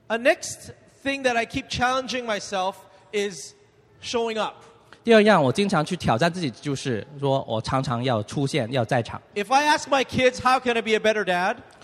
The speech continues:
Speaker 2: 我如果问我儿女说，“我什么，怎么样才能成为更好的父亲”的话，
Speaker 1: Basically, they would just say, "I want you to be there, available for me."
Speaker 2: 他们基本上的回答就是，“呃，我们需要你在场，跟我们在一起，帮助，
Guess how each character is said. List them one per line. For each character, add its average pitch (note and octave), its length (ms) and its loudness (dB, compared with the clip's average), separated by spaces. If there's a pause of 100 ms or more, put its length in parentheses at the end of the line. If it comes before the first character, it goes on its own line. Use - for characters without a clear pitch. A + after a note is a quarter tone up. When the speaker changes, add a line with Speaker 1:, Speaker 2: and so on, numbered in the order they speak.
Speaker 2:
我 C#3+ 120 0
如 E3 100 -2
果 G#3+ 120 6
问 F#3+ 120 6
我 F3 180 4
儿 C3 260 0
女 B2+ 280 2
说 E3+ 380 2
，“我 C3+ 140 -2
什 D3 120 -2
么， E3+ 100 -4
怎 D#3 140 0
么 F3 60 2
样 G#3+ 180 6
才 D#3+ 140 -2
能 D#3+ 260 -6
成 C#3+ 160 -4
为 C#3+ 120 2
更 G#3+ 180 0
好 C#3 160 0
的 A#2 100 -4
父 C3+ 160 -4
亲” B2+ 160 -6
的 A2+ 80 -2
话， A3 60 4
Speaker 1:
Basically, A3+ 460 -2
they A#3 140 2
would A3+ 100 0
just A3+ 140 -4
say, A#3+ 160 -4
"I A3 80 2
want A3 280 -2
you A#3 60 -6
to G3 100 -4
be A3 320 -8
there, G3 380 0
available F#3 580 -4
for C#3+ 220 -10
me." A2+ 220 -14 (360)
Speaker 2:
他 F#3+ 140 -2
们 F#3 140 0
基 B3 140 -4
本 D3+ 120 2
上 F3 120 0
的 D#3 60 0
回 B2+ 160 2
答 B2+ 160 -2
就 B2 140 -6
是 A#2+ 240 -8 (240)
，“呃， C3+ 240 2
我 - 160 -4
们 C#3+ 300 0
需 F3+ 240 -4
要 F#3 220 6
你 B2+ 180 -6
在 D3+ 240 -2
场， G#2+ 340 -6
跟 F3+ 100 -4
我 E3 60 -2
们 A#2+ 180 0
在 C3+ 200 0
一 C3 100 -2
起， A#2 320 -12 (300)
帮 D#3+ 200 0
助， D#3 160 -8